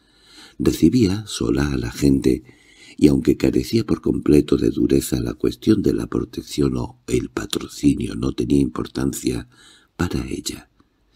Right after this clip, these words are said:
Daba tal impresión de pureza combinada con naturalidad que,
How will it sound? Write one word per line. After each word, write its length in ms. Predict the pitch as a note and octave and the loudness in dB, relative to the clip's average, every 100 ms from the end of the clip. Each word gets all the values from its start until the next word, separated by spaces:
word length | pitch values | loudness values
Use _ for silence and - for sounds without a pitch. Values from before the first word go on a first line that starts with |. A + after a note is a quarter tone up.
| - - - | -20 -20 -4
Daba 340 | - A#1+ C#2 | -2 2 2
tal 200 | D2 E2 | 4 2
impresión 540 | E2+ D#2+ D#2+ - D#2 C2+ | 2 0 0 4 4 2
de 120 | - | -2
pureza 480 | - B1 C2 - B1 | -2 0 0 -2 -4
combinada 640 | B1+ B1 B1 B1+ D2 C2 | -2 -2 0 0 -2 -4
con 200 | A#1+ B1+ | -4 -4
naturalidad 960 | A1+ A1+ B1+ A1+ A#1 C2 C#2+ C2 A#1 B1 | -4 -4 -4 -2 -2 0 0 0 -4 -6
que, 280 | - B1+ | -6 -6